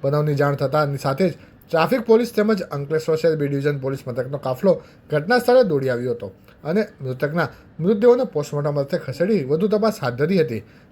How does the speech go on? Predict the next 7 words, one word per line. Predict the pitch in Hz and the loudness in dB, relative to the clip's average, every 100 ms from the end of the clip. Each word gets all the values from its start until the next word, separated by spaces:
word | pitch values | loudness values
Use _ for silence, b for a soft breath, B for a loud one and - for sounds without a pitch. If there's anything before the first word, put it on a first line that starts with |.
| 135 | -6
યુ-ટર્ન | 139 156 | -2 -2
પાસે | 139 143 - 160 - B - - | 0 -2 0 -2 -2 B -12 -4
ટેમ્પા | 139 147 226 | -2 0 0
ચાલકે | 240 208 185 196 | 2 4 4 2
યુ-ટર્ન | 208 160 156 208 208 | 0 -2 -2 -2 0
લેવા | 165 151 165 | 2 2 2
જતાં | 151 151 151 | 0 -2 -4